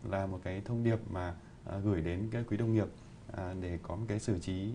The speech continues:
hợp lý, à, trên lâm sàng. <clears throat> À, vâng, một câu hỏi tiếp theo của một quý đồng nghiệp đến từ thành phố Hồ Chí Minh ạ. Và, à, một câu hỏi liên quan đến cái kỹ thuật và can thiệp mạch vành.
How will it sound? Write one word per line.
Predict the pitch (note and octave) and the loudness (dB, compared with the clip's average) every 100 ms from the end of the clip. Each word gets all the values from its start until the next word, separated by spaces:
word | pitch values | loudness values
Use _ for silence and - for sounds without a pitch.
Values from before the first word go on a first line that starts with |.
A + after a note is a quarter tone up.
| C3+ | -2
hợp | A#2 G2 | -2 0
lý, | F#2+ G2+ D3 E3 - | 2 2 0 -8 -8
à, | G2 F#2+ F#2+ - - - - - G#2 | -6 -6 -8 -12 -16 -16 -16 -12 -6
trên | A#2 A2+ | 2 4
lâm | A2+ | 4
sàng. | C3 A2+ F#2+ - | 4 4 4 -4
<clears throat> | - - - - - - - - - - - - - - - - D3+ A#2+ - - - G#2 | -14 -18 -18 -18 -18 -16 -18 -16 -18 -14 -4 -4 -4 -10 0 8 10 8 4 -12 -2 4
À, | G#2+ G#2 | 6 6
vâng, | A2+ B2+ B2 | 6 6 8
một | A#2 | 6
câu | C3+ C#3+ | 10 10
hỏi | C#3 F#2 | 12 10
tiếp | E2+ E3 | 6 4
theo | E3 D3+ C#3 B2+ - - - | 8 10 10 4 -8 -16 0
của | A#2 G2 F2 | 8 8 8
một | D#2+ G2 F#2 | 6 2 2
quý | G#2+ A2 | 4 6
đồng | C3+ | 6
nghiệp | C3 A2+ | 6 6
đến | G2 G#2+ | 6 4
từ | C3+ B2 | 6 6
thành | G2 | 4
phố | G#2 | 4
Hồ | G#2+ | 4
Chí | A#2 | 6
Minh | D3+ D#3+ | 8 8
ạ. | - - - - | 6 -2 -16 -12
Và, | - G2+ G2+ G2 F#2+ - - - | -4 2 4 2 -2 -6 -16 -6
à, | - G2 | -2 0
một | G2+ - | 0 6
câu | C3 | 8
hỏi | C3 F#2 | 8 8
liên | A2+ A2 | 6 6
quan | A#2+ A2+ | 6 8
đến | G2+ G2+ C3 D3 | 6 6 4 -2
cái | - - - - | -6 -6 -10 -2
kỹ | E3+ | 2
thuật | D#3 A#2+ | 2 2
và | G#2+ G#2 G#2 F#2+ | -2 0 2 0
can | F#2+ B2 | 4 4
thiệp | C3 B2+ - - | 8 8 6 0
mạch | G2+ | 2
vành. | G#2+ A2 F#2+ | 8 8 6